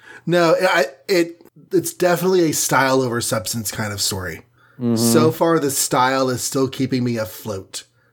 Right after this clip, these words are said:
Speaker 1: but the story is
Speaker 2: Mm-hmm.
Speaker 1: definitely trying to weigh me down a little bit.
Speaker 2: Mm-hmm.
Speaker 1: Um, the only other thing I was gonna say is that Yellow Claw from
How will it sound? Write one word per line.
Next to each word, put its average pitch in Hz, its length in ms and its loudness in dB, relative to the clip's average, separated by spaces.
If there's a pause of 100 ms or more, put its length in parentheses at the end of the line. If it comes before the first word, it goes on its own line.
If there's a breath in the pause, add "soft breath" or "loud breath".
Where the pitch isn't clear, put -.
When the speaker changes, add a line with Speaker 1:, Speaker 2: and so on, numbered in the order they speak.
(100)
Speaker 1:
but 120 140 2
the 117 80 -2
story 135 340 6
is 123 80 6
Speaker 2:
Mm-hmm. 120 100 4
Speaker 1:
definitely 117 240 2
trying 120 220 -2
to 117 60 -2
weigh 110 160 -4
me 107 120 -6
down 104 200 -6
a 101 80 -8
little 95 160 -10
bit. 92 220 -12 (420 soft breath)
Speaker 2:
Mm-hmm. 104 320 0
Speaker 1:
Um, 101 520 2 (400)
the 135 180 0
only 156 180 2
other 151 140 2
thing 143 240 2
I 131 40 4
was 123 100 -2
gonna 131 180 0
say 120 500 -2
is 113 420 -6
that 110 340 -2
Yellow 120 260 4
Claw 117 600 0 (260)
from 113 640 -4